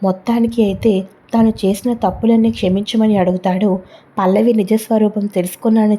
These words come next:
చెప్పటంతో, "ఈ నిజం ఎవరికీ చెప్పొద్దండి. మావయ్య గారికి హార్ట్ అటాక్, అత్తయ్య గారు చిన్న కొడుకు మీద ఎన్నో హోప్స్ పెట్టుకున్నారు. ఈ నిజం ఎవరికీ చెప్పనని నాకు మాట ఇవ్వండి. ఈ పల్లవి ఇదంతా చేస్తున్నట్టు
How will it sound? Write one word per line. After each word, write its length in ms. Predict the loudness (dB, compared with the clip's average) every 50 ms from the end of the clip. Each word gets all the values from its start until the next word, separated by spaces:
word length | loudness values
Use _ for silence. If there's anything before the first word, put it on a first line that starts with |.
| -2 -4
చెప్పటంతో, 600 | -4 -4 -2 -2 -2 -2 -2 0 0 0 0 0 -4 -12 -18 -20 -12 -4 0
"ఈ 100 | 2 2
నిజం 340 | 2 2 0 0 0 -2 -2 -6 -12 _ _ -4
ఎవరికీ 500 | -2 0 0 0 0 -2 -2 -2 -2 -4 -2 -2
చెప్పొద్దండి. 640 | -4 -2 -2 -4 -2 0 0 -2 0 0 -2 -2 -4 -8 -16 -20 _ _ _ -4 -2
మావయ్య 440 | 0 0 0 2 2 2 2 2 2
గారికి 400 | 2 0 0 0 0 0 0 0
హార్ట్ 320 | 0 0 -2 -2 -2 -2
అటాక్, 300 | -2 0 0 -2 -2 -6 -12 -20 -20 _ _ -6
అత్తయ్య 380 | -4 -4 -4 -2 0 2 2 2
గారు 220 | 2 2 2 0
చిన్న 360 | 0 -2 0 -2 0 0 0 -2
కొడుకు 320 | 0 -2 -2 0 0 -2
మీద 200 | -2 -2 -2 0
ఎన్నో 560 | 0 2 2 2 0 0 2 2 2 2 2 2
హోప్స్ 360 | 0 0 -2 -2 -8 -10 -4 -4
పెట్టుకున్నారు. 640 | -4 -2 -4 -4 -4 -2 -2 0 0 0 0 -2 -2 -6 -20 -20 -14 -6 0 2
ఈ 100 | 2 4
నిజం 380 | 2 2 0 0 0 2 2
ఎవరికీ 400 | 2 0 0 0 -2 -2 -2 -2
చెప్పనని 520 | -2 -2 -4 -4 -2 0 2 2 4 4 2
నాకు 240 | 2 0 0 0
మాట 380 | -2 0 0 -2 -2 -2 0 0
ఇవ్వండి. 540 | 0 0 0 0 0 0 0 -2 -2 -4 -4 -10 -16 -20 -20 -12 -4 0
ఈ 140 | 2 2 2
పల్లవి 500 | 2 0 -2 0 0 0 0 0 0 0
ఇదంతా 420 | 0 0 -2 -2 -4 -4 -2 -2
చేస్తున్నట్టు 840 | -2 0 0 -2 -2 0 -2 0 0 0 0 0 2 2 2 2